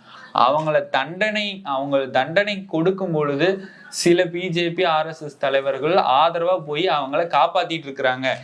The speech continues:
இது இனிமேல் நடக்கக்கூடாது அப்படின்னு சொல்லிட்டு முன்னாடி வந்து ஒரு பெண்ணா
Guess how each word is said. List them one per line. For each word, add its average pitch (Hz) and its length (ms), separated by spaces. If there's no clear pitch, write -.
இது 151 240
இனிமேல் 180 500
நடக்கக்கூடாது 156 800
அப்படின்னு 151 320
சொல்லிட்டு 156 680
முன்னாடி 190 800
வந்து 160 600
ஒரு 135 240
பெண்ணா 202 480